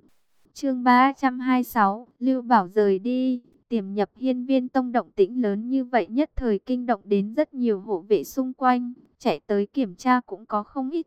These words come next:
gã mặc hoàng bào, chính là đám tùy tùng của hoàng gia, hiện đang hùng hổ xông tới.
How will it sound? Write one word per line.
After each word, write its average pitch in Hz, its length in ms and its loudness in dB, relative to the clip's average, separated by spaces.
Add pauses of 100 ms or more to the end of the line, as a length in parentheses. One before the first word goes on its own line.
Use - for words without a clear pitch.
gã 240 180 2
mặc 262 240 0
hoàng 208 320 -6
bào, 190 420 6 (240)
chính 214 320 -6
là 240 140 4
đám 196 260 0
tùy 240 320 -2
tùng 202 200 -4
của 196 200 -4
hoàng 196 380 -4
gia, 254 400 6 (420)
hiện 214 320 -4
đang 247 240 2
hùng 240 260 -6
hổ 202 220 -8
xông 254 300 -4
tới. 208 420 0